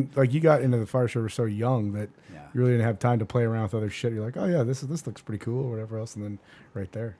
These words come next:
Speaker 1: Yeah. So, and I was, I was not super young. I mean, I was twenty-nine when I got hired.
Speaker 2: Right.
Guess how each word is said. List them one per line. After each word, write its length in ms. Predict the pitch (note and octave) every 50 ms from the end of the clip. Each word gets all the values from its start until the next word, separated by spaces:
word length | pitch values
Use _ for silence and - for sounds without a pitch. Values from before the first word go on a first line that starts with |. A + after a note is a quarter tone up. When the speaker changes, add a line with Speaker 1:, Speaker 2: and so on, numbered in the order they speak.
| _ _ -
Speaker 1:
Yeah. 320 | A2 G2+ F#2 F2+ F2+ E2+ F2
So, 420 | G#2+ - G#3 G3 F3+ D3+ C#3 A3+
and 160 | F#3 F3 F3+ F3+
I 120 | F#3+ A3+
was, 220 | B3 G3 C3+ - - -
I 80 | - C3+
was 100 | C3+ B2+
not 160 | D3+ E3 E3
super 240 | - E3 E3+ - D#3+
young. 240 | D3+ D3 D3+ D#3+ D#3
I 40 |
mean, 100 | C3+ A#2+
I 60 | A#2 B2+
was 220 | C3+ C3+ - - _ _ _ _ _ _ -
twenty-nine 640 | - - A2+ A2+ A#2 B2 A#2 A2 A2 A#2 B2 C#3 C#3
when 100 | C#3 C#3+
I 40 | D3
got 120 | D3+ C#3+ D3
hired. 340 | D#3+ D#3+ E3+ F#3 F#3 F3+ - -
Speaker 2:
Right. 200 | A#2 G#2+ G#2+ A#2+